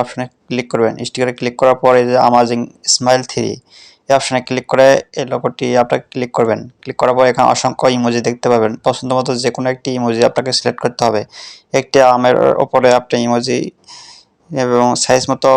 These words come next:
বসে নেবেন। নেওয়ার পর এই যে প্লাস আইকনে ক্লিক করে আর একটি ইমোজি আপনাকে নিতে হবে। ইমোজি সিলেক্ট করে আপনাকে পছন্দ মতো নিতে হবে। নেওয়ার পর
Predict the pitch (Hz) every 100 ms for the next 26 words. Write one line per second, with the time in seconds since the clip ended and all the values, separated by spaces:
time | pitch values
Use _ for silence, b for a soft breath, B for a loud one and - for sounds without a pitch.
0 | 127 123 135 120 110 110 120 123 120 127
1 | 127 - 143 127 120 127 127 135 123 135
2 | 127 - - _ - 123 - 131 127 123
3 | 123 139 123 120 120 127 - 127 117 113
4 | 120 113 117 - B B B B B 135
5 | 131 131 123 - - - - 135 131 -
6 | 131 123 127 - - 131 127 123 127 120
7 | 123 117 120 113 117 120 131 127 127